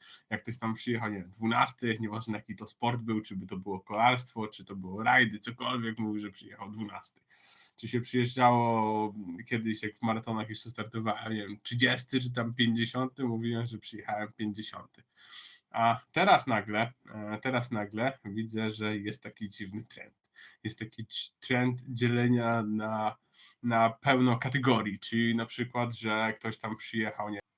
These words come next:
Dobra, e, wywala mi, wywala mi Wi-Fi. Dobra, e,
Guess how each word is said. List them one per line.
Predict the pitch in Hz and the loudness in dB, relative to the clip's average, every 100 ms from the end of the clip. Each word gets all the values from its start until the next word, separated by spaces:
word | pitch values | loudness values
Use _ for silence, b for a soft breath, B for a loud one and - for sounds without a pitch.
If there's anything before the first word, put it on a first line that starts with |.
| _ _ _ _ _ _ _ B B _ - | _ _ _ _ _ _ _ B B _ 0
Dobra, | 117 110 - B B B | 2 2 -2 B B B
e, | 127 120 123 123 - - _ _ _ _ _ _ - | 2 6 6 4 -6 -20 _ _ _ _ _ _ -6
wywala | 143 147 135 120 | 0 6 8 10
mi, | 117 117 | 8 4
wywala | 123 127 120 110 | 2 4 6 6
mi | 107 | 4
Wi-Fi. | 104 - 120 B - _ _ _ _ _ _ _ _ B B _ - | 2 -4 -12 B -20 _ _ _ _ _ _ _ _ B B _ 2
Dobra, | 117 110 - B B B | 2 2 -4 B B B
e, | 127 123 120 | 4 6 6